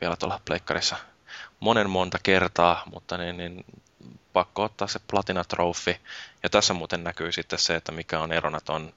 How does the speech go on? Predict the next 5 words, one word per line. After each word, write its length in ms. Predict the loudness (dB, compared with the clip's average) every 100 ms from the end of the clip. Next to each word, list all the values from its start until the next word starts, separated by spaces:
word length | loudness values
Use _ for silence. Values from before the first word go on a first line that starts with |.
| -18 -18 -18 -18 -2
ää, 500 | 0 2 2 -2 -4 -10 _ _ _ _
achievementtien 880 | 2 4 2 2 -4 -6 -2 -2 -2 -6
ja 60 |
trofien 520 | -2 -2 -2 -4 -4 0
välillä. 420 | 0 2 2